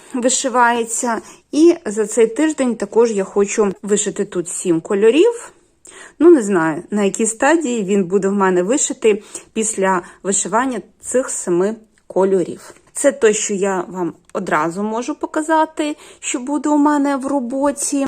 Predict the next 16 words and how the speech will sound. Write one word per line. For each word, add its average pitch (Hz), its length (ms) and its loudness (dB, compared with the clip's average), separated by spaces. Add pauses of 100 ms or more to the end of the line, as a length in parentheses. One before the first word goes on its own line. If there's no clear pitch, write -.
(120)
Ну, 226 300 0
а 190 80 -4 (140)
також 170 560 -2 (680)
будуть 214 440 -4
ще 220 640 0 (280)
інші 254 420 0
процеси, 277 800 0 (360)
можна 226 220 -4
сказати, 233 500 0
навіть 214 480 -6
цілий 214 380 -2
калейдоскоп 220 800 -2
процесів, 254 540 -4
оскільки 202 440 -6
мені 196 240 -2
потрібно 196 680 -4